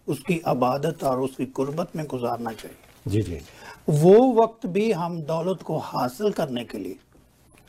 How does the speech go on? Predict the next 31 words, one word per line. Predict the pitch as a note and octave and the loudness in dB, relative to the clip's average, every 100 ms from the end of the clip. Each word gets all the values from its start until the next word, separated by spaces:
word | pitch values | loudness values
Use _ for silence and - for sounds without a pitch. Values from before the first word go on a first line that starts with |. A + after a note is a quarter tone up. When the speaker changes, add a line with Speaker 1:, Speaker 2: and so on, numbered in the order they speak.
| - _ - | -20 _ 0
Speaker 2:
गुजार | G#2+ A2 | 2 2
देते | F#2+ F#2 | 0 -6
हैं। | - C#3+ | -6 0
Speaker 1:
गुजार | D3 E3 E3+ | 4 6 6
देते | E3 E3 - | 4 -2 -2
हैं, | A2 G#2 - - - | -6 -8 -18 -20 -4
तो | C#4 | 0
इसका | B3+ G#3 A3+ | 2 2 2
मतलब | A3 F3+ A3 | 2 2 4
है | G3+ G3+ | 4 2
कि | G3 | 0
हम | F#3 F3+ | -2 -4
खुदा | - D#3 D3 | -6 -2 -2
से | E3 - C#3 - _ _ _ _ _ _ - - - | -2 -8 -14 -14 _ _ _ _ _ _ -20 -12 2
बेइंसाफी | B2+ B2+ B2 B2 A#2+ E3 | 4 4 0 -6 -6 -6
करते | - - - | -6 -8 -14
हैं। | - _ _ _ - | -20 _ _ _ -14
Speaker 2:
ठीक | - G#2 | -10 -8
है। | - - - - - | -8 -12 -16 -4 4
Speaker 1:
हम | F3+ D#3+ | 6 8
दौलत | E3 F3+ G#3 - | 6 6 4 4
को | A#3+ | 0
पूजना | - F#3 D#3 D3 B2+ | 0 -4 -2 -6 -6
शुरू | C#3+ B2+ | -6 -8
कर | - G#2+ | -6 -4
देते | G#2 G2+ - | -4 -4 -10
हैं, | - _ | -18 _
इसका | - - A#2+ | -12 0 2
Speaker 2:
ठीक | B2+ | 2
Speaker 1:
एक | |
Speaker 2:
है। | - | -2